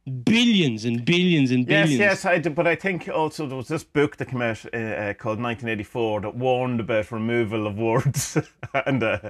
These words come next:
Speaker 1: Yeah, well,
Speaker 2: and
Speaker 1: yeah. No, I'm not just saying removal of words, but
Speaker 2: I don't
Speaker 1: Esperanto
Speaker 2: think
Speaker 1: would be
Speaker 2: most of
Speaker 1: good, though. Esperanto would be good as a common language. It, w-, it makes far more sense logically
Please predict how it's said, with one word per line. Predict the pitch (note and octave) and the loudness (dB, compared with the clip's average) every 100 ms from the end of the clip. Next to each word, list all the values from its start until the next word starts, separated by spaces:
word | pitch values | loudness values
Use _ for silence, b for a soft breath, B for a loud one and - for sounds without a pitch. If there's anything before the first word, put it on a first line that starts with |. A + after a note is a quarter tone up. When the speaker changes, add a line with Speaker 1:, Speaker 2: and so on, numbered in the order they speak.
| - | -14
Speaker 1:
Yeah, | - - F#3 | -10 -6 -4
well, | D3 D3+ | -4 -2
Speaker 2:
and | C#3+ - | -4 -4
Speaker 1:
yeah. | - | -6
No, | F#3+ B3+ | -6 -2
I'm | C4 | -2
not | C4+ | -2
just | - G3 | -4 -6
saying | - E3+ D3 | -2 0 2
removal | C3 C3 C3+ F3+ A3+ C#3 | 2 4 4 4 4 2
of | G#2 F2+ | -2 -8
words, | F#2+ G#2+ G#2+ | -14 -14 -14
but | A#2 - | -8 -2
Speaker 2:
I | G3 | 2
don't | C4+ | 4
Speaker 1:
Esperanto | - - - - | 4 4 4 6
Speaker 2:
think | G#3 | 4
Speaker 1:
would | F3+ | 4
be | |
Speaker 2:
most | |
of | D#3+ | 2
Speaker 1:
good, | G3+ D3+ | 2 0
though. | F#2 - | -6 -4
Esperanto | D#3 - F3+ D#3+ | -4 0 0 2
would | C#3+ E3 | 2 2
be | C#3 | 2
good | A#2 G2+ | 0 -2
as | G#2+ A2+ | -4 -6
a | |
common | C3+ B2+ A#2 | -4 -2 0
language. | A#2 G#2+ F#2+ G#2+ | -2 -2 -6 -6
It, | |
w-, | B2 A#2+ b | -6 -6 b
it | C3+ C#3 | -2 0
makes | D#3 - | 0 0
far | E3 E3 | 0 2
more | D3+ C3+ | 2 2
sense | C#3+ B2 C3 | 0 -2 -2
logically | C3+ B2 A#2 A2 G#2 | 0 0 -2 -6 -10